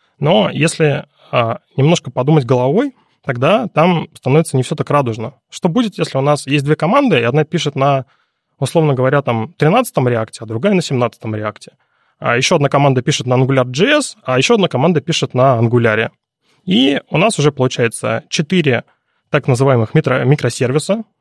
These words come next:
четыре фреймворка, а, четыре версии ра-, на разных фреймворков, которые все сидят на одной странице, а, могут, а, друг с другом конфликтовать и мешают друг другу рендерить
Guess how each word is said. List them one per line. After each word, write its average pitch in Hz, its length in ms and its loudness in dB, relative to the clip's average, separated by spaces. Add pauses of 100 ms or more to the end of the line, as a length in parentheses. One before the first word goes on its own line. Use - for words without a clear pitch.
(120)
четыре 165 300 2
фреймворка, 143 640 2 (500)
а, 117 400 2
четыре 139 260 0
версии 120 420 -2 (120)
ра-, 123 240 0
на 123 200 0
разных 117 240 2
фреймворков, 127 440 0
которые 143 400 2
все - 220 -2
сидят 139 260 -2
на 131 80 0
одной 131 160 4
странице, 151 580 0 (440)
а, 117 280 2
могут, 139 380 2
а, 123 260 -2
друг 139 180 0
с 139 40 -2
другом 131 260 2
конфликтовать 127 680 -4 (320)
и 175 420 2
мешают 156 460 0
друг 123 280 -4
другу 135 220 2
рендерить 123 460 0